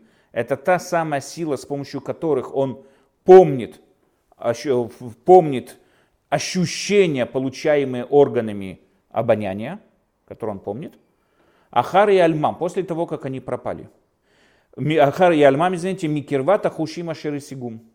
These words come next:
Первое определение силы воображения, что? Это наша память. Я помню, я помню впечатления какие-то. Приведем с вами пример.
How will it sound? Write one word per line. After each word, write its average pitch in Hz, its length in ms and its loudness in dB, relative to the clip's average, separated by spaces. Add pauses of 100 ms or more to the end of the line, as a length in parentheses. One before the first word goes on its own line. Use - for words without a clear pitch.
(220)
Первое 190 380 2
определение 139 800 -10
силы 131 280 -10
воображения, 120 640 -8
что? 170 420 -12 (220)
Это 156 240 -10
наша 131 240 -12
память. - 420 -14 (1160)
Я 110 260 -2
помню, 254 640 6 (760)
я 123 200 -4
помню 208 540 -2 (840)
впечатления 147 680 -6
какие-то. 104 400 -10
Приведем 180 460 -4
с - 80 -16
вами 156 220 -6
пример. 107 360 -12